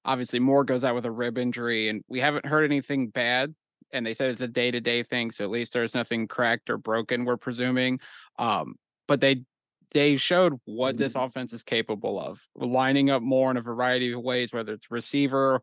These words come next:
Speaker 1: or as potentially a running back alongside him. But, yeah, I thought Watson looked a lot more comfortable. Obviously, he was under a little duress from the Washington defensive front. We know how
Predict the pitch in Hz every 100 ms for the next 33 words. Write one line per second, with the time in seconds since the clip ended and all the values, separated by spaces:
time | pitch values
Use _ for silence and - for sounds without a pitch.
0 | - - _ - 131 120 - - 135 131
1 | 120 117 101 123 127 123 127 123 123 123
2 | 127 123 - 131 120 127 131 127 123 113
3 | 107 98 _ _ _ _ 139 139 135 151
4 | 131 127 131 151 135 139 - 135 131 110
5 | 139 131 - 131 - 127 131 110 135 147
6 | - 156 135 143 139 147 143 135 143 147
7 | 139 143 143 143 135 - - _ _ _
8 | - 143 135 135 143 - 143 143 127 -
9 | 135 - 120 - 135 123 131 127 131 131
10 | 135 131